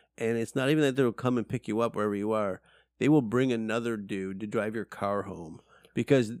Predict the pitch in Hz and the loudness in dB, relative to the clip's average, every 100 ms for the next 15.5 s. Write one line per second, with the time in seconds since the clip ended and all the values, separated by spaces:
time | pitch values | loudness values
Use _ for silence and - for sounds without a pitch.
0 | - 123 127 113 175 170 - 117 110 107 | -12 -4 -2 0 4 4 4 4 4 2
1 | 131 117 117 120 117 120 120 117 110 101 | 0 0 2 2 0 -2 -2 0 0 -4
2 | - 127 113 - 110 107 98 120 104 95 | -2 0 0 0 -2 -2 -2 -2 -2 -2
3 | 117 117 117 120 139 135 131 120 - 110 | -4 -2 -2 0 2 2 2 0 -2 -4
4 | - 101 101 107 104 120 - 113 104 113 | -4 -4 -6 -6 -8 -8 -4 -4 -2 -4
5 | 120 143 139 - 113 110 104 - _ _ | -4 -6 -4 0 2 2 -4 -10 _ _
6 | _ _ _ 107 104 120 117 117 117 107 | _ _ _ -6 -4 4 6 6 4 2
7 | 101 98 120 _ _ - 120 113 107 101 | -2 -4 -14 _ _ 0 2 2 0 0
8 | 101 98 101 117 120 98 110 104 104 104 | -2 -4 -4 -4 -6 -6 -4 -4 -4 -8
9 | 104 110 107 107 104 101 104 104 101 101 | -8 -8 -8 -6 -8 -8 -10 -8 -8 -8
10 | 98 101 - 127 135 110 120 120 - 123 | -8 -10 -8 -2 -2 -2 -4 -4 0 0
11 | 120 117 120 110 107 107 110 117 110 113 | 0 0 0 2 2 2 4 4 4 0
12 | 107 104 101 101 - 98 92 85 - _ | 0 -2 0 -2 -4 -4 -4 -6 -12 _
13 | _ _ _ - 120 117 104 110 104 101 | _ _ _ -2 2 2 2 0 -2 -2
14 | 107 95 98 95 95 95 110 107 95 92 | -2 -2 -2 -6 -8 -10 -10 -10 -8 -8
15 | 87 - 95 - - | -10 -12 -14 -14 -18